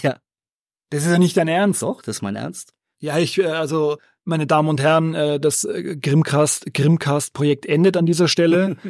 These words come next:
Speaker 2: Ich möchte mich bedanken für Ihre treue Zuhörerschaft, aber dieser Podcast wird nicht fortgesetzt. Ciao. Nein, vier ist schon
Speaker 1: Ich muss, äh, nach deinen Bewertungskriterien gehen und dann
Speaker 2: Nett.
Speaker 1: muss ich ihm eine vier geben. Ich
Speaker 2: Nach
Speaker 1: kann den
Speaker 2: keinem Bewertungskriterium der Welt hat Freitag der,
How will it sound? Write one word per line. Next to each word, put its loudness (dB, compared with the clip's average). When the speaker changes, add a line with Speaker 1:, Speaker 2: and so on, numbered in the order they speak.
Speaker 2:
Ich -6
möchte 2
mich 2
bedanken 0
für -2
Ihre 0
treue 2
Zuhörerschaft, 0
aber 2
dieser -2
Podcast -2
wird -2
nicht -4
fortgesetzt. -6
Ciao. -6
Nein, -2
vier 4
ist 0
schon -4
Speaker 1:
Ich -8
muss, -2
äh, -4
nach 0
deinen 2
Bewertungskriterien 0
gehen -2
und -4
dann 0
Speaker 2:
Nett. 2
Speaker 1:
muss 0
ich -6
ihm -4
eine -4
vier -6
geben. -8
Ich -10
Speaker 2:
Nach 0
Speaker 1:
kann -2
den -4
Speaker 2:
keinem 2
Bewertungskriterium 2
der -2
Welt 0
hat -4
Freitag -2
der, -2